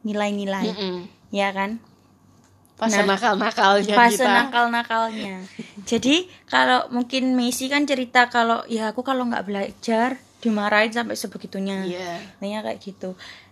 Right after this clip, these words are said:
Speaker 1: Jujur, selama S D saya tidak
Speaker 2: Hmm.
Speaker 1: pernah belajar. <laughs> Benar-benar tidak
Speaker 2: Kalau
Speaker 1: pernah
Speaker 2: nggak belajar,
Speaker 1: belajar.
Speaker 2: nggak naik kelas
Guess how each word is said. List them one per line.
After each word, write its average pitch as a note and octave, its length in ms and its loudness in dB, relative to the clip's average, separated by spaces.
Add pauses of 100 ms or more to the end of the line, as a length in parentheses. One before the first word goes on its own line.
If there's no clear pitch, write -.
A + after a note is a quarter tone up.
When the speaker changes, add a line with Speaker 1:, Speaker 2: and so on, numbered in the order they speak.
(120)
Speaker 1:
Jujur, D#4+ 300 8
selama D4 440 8
S C#4+ 220 6
D A3+ 160 2
saya B3+ 200 2
tidak B3 260 4
Speaker 2:
Hmm. G#3 60 0
Speaker 1:
pernah A#3+ 200 6
belajar. G#3 580 2 (320)
<laughs> C4 80 0 (580)
Benar-benar G#3 640 0
tidak C#4+ 320 4
Speaker 2:
Kalau C4 100 6
Speaker 1:
pernah C#4+ 200 6
Speaker 2:
nggak E4 120 8
belajar, D4 240 8
Speaker 1:
belajar. - 120 4
Speaker 2:
nggak B3+ 120 4
naik D4 220 -2
kelas E4+ 360 6